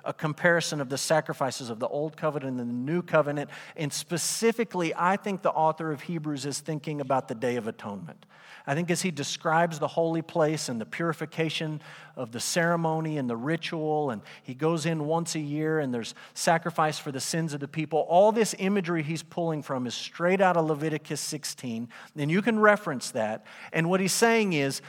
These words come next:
this one most holy, most important day in Israel's history, the Day of Atonement, Yom Kippur,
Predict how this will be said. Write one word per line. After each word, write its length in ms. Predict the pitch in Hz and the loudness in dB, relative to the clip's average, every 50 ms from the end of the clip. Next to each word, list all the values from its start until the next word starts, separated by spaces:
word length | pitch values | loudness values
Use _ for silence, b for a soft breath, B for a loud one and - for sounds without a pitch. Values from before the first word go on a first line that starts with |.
| B B B | B B B
this 260 | 165 180 180 175 - | 2 2 2 2 -2
one 840 | 160 143 147 156 160 170 202 208 214 220 226 240 240 240 226 214 | -6 -8 -8 -6 -4 -2 2 4 6 6 6 6 4 4 2 2
most 560 | 190 180 185 196 202 208 208 214 208 - - - | 2 2 4 4 4 4 2 2 -2 -4 -6 -6
holy, 460 | - - 202 196 190 190 196 196 190 | -2 2 2 4 4 4 2 0 0
most 320 | 180 175 185 185 - - | 2 0 0 0 -2 -4
important 480 | 185 165 - - 185 185 170 165 170 160 | -4 -6 -4 -2 -2 -2 -2 -2 0 4
day 200 | 160 165 165 160 | 4 4 4 2
in 120 | 151 151 | 0 -2
Israel's 440 | 156 160 143 147 151 147 143 139 147 | -2 -2 -2 -4 -2 -2 -4 -4 -4
history, 460 | - 156 139 - - - - - - B B B B B B | -6 -8 -8 -8 -10 -14 -16 -16 -18 B B B B B B
the 80 | - 127 | -12 -10
Day 320 | 120 - 165 165 175 190 | 0 4 4 6 6 6
of 120 | 202 185 180 | 6 4 2
Atonement, 600 | 180 - - 165 151 139 123 104 98 95 - 131 | 0 -2 -2 -2 0 0 -2 -4 -6 -6 -4 0
Yom 260 | 147 165 180 190 185 | 0 2 2 2 0
Kippur, 540 | - 180 165 180 - 165 147 113 92 101 | 0 -4 -6 -4 -4 -4 -4 -4 -4 -6